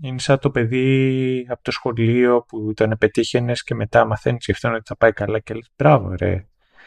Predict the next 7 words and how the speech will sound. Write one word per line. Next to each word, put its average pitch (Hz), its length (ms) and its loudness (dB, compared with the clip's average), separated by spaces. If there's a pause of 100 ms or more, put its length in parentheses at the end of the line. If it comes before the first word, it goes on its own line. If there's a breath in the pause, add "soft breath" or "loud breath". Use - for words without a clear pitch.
(480 soft breath)
Μπράβο, 139 380 4
πάντα 143 280 0
μου 107 120 -2
φαινόταν 95 460 -4
καλό 95 260 2
παιδί 98 340 2
αυτός". - 440 -4